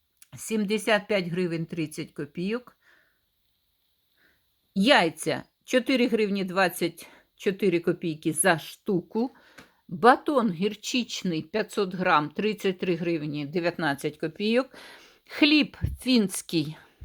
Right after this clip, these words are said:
чотириста грам нарізний, сорок три гривні двадцять дев'ять копійок.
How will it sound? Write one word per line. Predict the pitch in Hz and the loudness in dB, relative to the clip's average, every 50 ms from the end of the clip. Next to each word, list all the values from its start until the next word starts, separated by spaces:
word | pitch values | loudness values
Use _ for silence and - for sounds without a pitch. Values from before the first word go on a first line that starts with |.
| - - - _ _ _ _ _ _ _ _ _ - - - - _ _ | -16 -18 -18 _ _ _ _ _ _ _ _ _ -20 -20 -20 -20 _ _
чотириста | - - 254 247 - 269 247 226 208 220 - 214 190 | 2 4 4 6 6 6 8 8 6 6 6 4 4
грам | 190 190 190 170 170 180 | 6 6 4 4 4 2
нарізний, | 180 190 185 190 185 185 185 175 165 160 | 0 0 0 -2 -2 -2 -2 -2 -2 -2
сорок | - - 240 240 226 220 226 - | 2 6 8 8 8 6 4 0
три | - - 196 190 170 | -2 -2 0 0 0
гривні | 185 170 180 175 160 170 160 156 | 0 0 -2 -2 -2 -2 -4 -6
двадцять | 151 156 170 175 170 156 - - 156 143 160 151 | -6 -4 0 0 0 0 -2 -4 -8 -8 -6 -4
дев'ять | 160 139 135 - 131 127 - | -4 -4 -2 -4 -6 -8 -6
копійок. | - 165 156 156 - 233 240 240 269 285 - - - | -8 -8 -8 -6 -2 -2 -2 0 -2 -4 -6 -10 -18